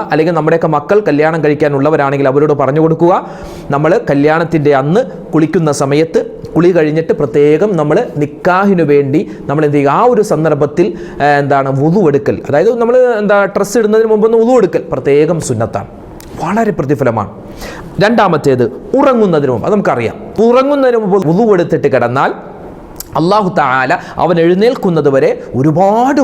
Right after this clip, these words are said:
മലക്കുകൾ അവനിക്ക് വേണ്ടി ദുആ ചെയ്യുന്ന ഒരു സന്ദർഭം ഉണ്ടാക്കി കൊടുക്കുമെന്നാണ്. മൂന്നാമത്തേത് യാത്ര പോകുന്നതിന് മുമ്പ്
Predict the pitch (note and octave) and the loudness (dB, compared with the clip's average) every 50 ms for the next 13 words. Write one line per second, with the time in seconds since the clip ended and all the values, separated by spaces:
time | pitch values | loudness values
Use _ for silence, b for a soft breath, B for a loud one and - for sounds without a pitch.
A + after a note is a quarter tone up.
0 | F#3+ E3+ D#3 F3 G3 - - E3+ F3 D#3+ C#3+ C#3 D3+ D#3+ E3+ E3 D#3+ C#3+ D3 C#3 | 0 0 0 0 0 0 0 0 0 0 0 -2 -4 -4 -2 -2 0 0 0 0
1 | C3+ C#3+ C3+ C#3 C#3 A#2+ C3+ D#3+ F3 F3 F3 - C#3+ C#3 C#3+ C#3 D#3+ D#3 E3+ F3+ | 0 -2 0 0 0 0 0 0 -2 -2 -2 -2 -2 0 0 0 0 2 2 2
2 | G#3+ - F#3 B B B - D3 D3+ C#3+ D#3 D3 E3 F#3+ G3+ G3 D#3+ D#3+ D3+ C#3+ | 0 0 -2 B B B 0 0 0 0 0 0 0 0 0 0 0 -2 -2 -2
3 | C3 B2+ C3+ B2+ - C3+ B2+ B2 A#2+ A#2 - A#2 A#2+ A#2 A2+ A2 G#2 B B B | 0 -2 -2 -2 -2 -4 -2 -2 -4 -2 -2 -4 -2 -2 -4 -6 -6 B B B
4 | - A#2+ D3 D#3+ D#3+ D#3 D#3+ E3 D#3+ E3 E3 D#3+ D#3 D#3+ D#3+ C#3+ C#3 D3 D#3 - | -2 0 0 2 2 2 0 0 0 2 0 2 2 0 0 2 2 0 0 -2
5 | - D#3 D3+ D3 E3 E3+ D#3+ D#3 D#3+ D#3 D#3+ D#3 D#3 D#3+ D#3+ D#3 D#3+ D#3+ | -2 -2 2 2 2 2 2 2 0 0 0 2 2 2 0 2 2 2